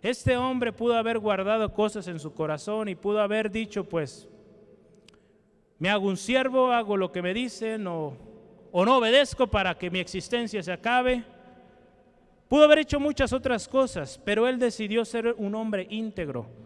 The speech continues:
un hombre temeroso de Dios, un hombre que ante la tentación, él dijo no. Un hombre que ante, eh, quizá una, un trueque o algo mal, él decía que no, hermano, hermana.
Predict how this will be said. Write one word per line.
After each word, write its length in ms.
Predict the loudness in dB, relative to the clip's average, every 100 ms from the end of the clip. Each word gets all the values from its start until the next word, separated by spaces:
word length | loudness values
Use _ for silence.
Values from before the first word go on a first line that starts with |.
| -20 -20 -10 0
un 200 | 2 2
hombre 320 | 0 0 0
temeroso 640 | -2 -2 0 0 -2 -4
de 140 | -2
Dios, 520 | -2 -4 -4 -10 -20 -20 -20 -20 -20 -2
un 180 | 2 4
hombre 320 | 2 0 -4
que 160 | -4 -4
ante 300 | -4 -2 -2
la 140 | 0
tentación, 920 | -2 -4 -4 -6 -6 -2 -2 0 -4 -10 -18 -20 -20 -20 -20 -20 -20 -20 _ _ _ _ _ _ _ -6
él 200 | -4 -2
dijo 300 | -4 -4 -4
no. 240 | -4 -6 -12 -20 -20 -20 -20 -8
Un 340 | 0 2 2 2
hombre 360 | 2 0 -4
que 140 | -4 -4
ante, 440 | -4 -2 -2 -2 -10 -20 -20 -14
eh, 320 | -10 -8 -10 -8
quizá 460 | -10 -4 0 2
una, 440 | 0 0 -2 -4 -4
un 160 | -6 -2
trueque 400 | 0 0 0 2
o 100 | 4
algo 300 | 4 4 2
mal, 340 | 2 0 -2 -4
él 220 | -4 -2
decía 420 | -6 -6 -6 -6
que 140 | -6 -6
no, 160 | -4
hermano, 320 | -4 -4 -4
hermana. 400 | -4 -4 -6 -8